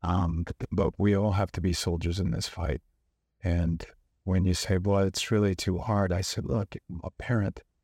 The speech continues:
has, has to have strength and fortitude to defend their own children, my God." And this film is something where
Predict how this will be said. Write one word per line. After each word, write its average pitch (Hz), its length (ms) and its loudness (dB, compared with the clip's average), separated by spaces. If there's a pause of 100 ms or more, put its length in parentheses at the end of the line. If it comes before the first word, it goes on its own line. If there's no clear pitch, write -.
(520)
has, 110 360 -4 (300)
has 117 360 -2
to 98 140 0
have 90 300 -2
strength 90 520 -2
and 95 120 -6
fortitude 87 680 -2
to 90 100 -4
defend 87 380 -2
their 85 140 2
own 82 120 -4
children, 85 380 0
my 80 140 -2
God." 87 340 -2 (1600)
And 95 180 -4
this 117 200 2
film 104 500 2 (460)
is 98 320 -2 (580)
something 98 460 0
where 98 300 4